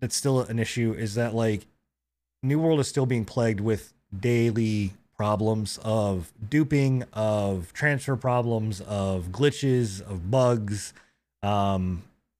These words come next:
so though this will be fixed, or though this, like, does bring a lot of, like, tweaks and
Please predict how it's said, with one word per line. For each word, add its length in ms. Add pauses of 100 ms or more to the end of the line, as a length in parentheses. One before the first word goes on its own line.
(420)
so 960
though 260
this 240
will 100
be 140
fixed, 680
or 160
though 120
this, 280
like, 180
does 220
bring 240
a 40
lot 240
of, 140
like, 140
tweaks 340
and 260